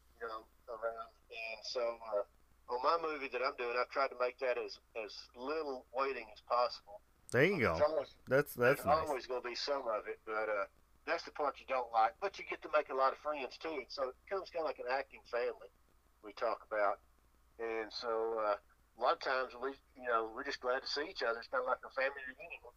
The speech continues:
Speaker 1: get back on the set sometimes and, you know, find people that we've been acting with, hadn't seen them in two or three months, you know.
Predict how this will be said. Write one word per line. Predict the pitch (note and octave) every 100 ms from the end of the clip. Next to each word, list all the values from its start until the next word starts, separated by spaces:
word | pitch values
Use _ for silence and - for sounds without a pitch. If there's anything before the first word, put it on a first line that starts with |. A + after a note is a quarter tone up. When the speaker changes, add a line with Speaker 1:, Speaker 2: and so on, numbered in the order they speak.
| -
Speaker 1:
get | C3+ C3+
back | C3+ -
on | B2+
the | A#2+
set | - D3+ D3+
sometimes | - A2+ A#2+ A2 A2 -
and, | A2 - - - - -
you | G#2
know, | G#2
find | - A#2+ B2 B2
people | B2 A#2
that | A#2+
we've | A#2 A2+ - _ - - -
been | B2 A2+
acting | B2+ - A#2+
with, | B2
hadn't | B2+ C3 B2+
seen | C3
them | C#3
in | B2+
two | C3 B2+
or |
three | C#3+ B2
months, | C3+ D3 -
you | -
know. | A2